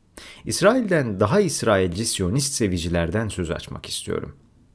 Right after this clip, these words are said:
İçimizdeki kripto İsraillilerden. İsrail lehine enformasyon savaşını sürdüren,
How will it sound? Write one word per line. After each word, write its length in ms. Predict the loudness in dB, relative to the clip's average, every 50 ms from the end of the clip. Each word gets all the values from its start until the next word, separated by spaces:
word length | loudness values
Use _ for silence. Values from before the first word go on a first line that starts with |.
| _ -8
İçimizdeki 640 | -6 -4 -2 -2 -2 -2 -2 -4 -4 -6 -6 -6 -6
kripto 440 | -2 0 2 2 2 0 0 -4 -4
İsraillilerden. 840 | -2 -4 -6 -4 -4 -4 -4 -6 -6 -8 -8 -8 -8 -6 -8 -8 -10 -10 -14 _ _ _ _ _ _ _ _ -20 -20 -20 -20 -20 -20 -20 -20 -10 -4
İsrail 540 | -2 -2 0 4 4 6 6 6 4 4 4
lehine 280 | 4 4 4 4 2
enformasyon 720 | 2 2 0 0 2 2 2 4 4 2 2 2 0 0 0
savaşını 480 | 2 2 2 4 4 2 2 0 -4 -4
sürdüren, 540 | -4 -4 -4 -4 -2 -2 -2 -2 -2 -4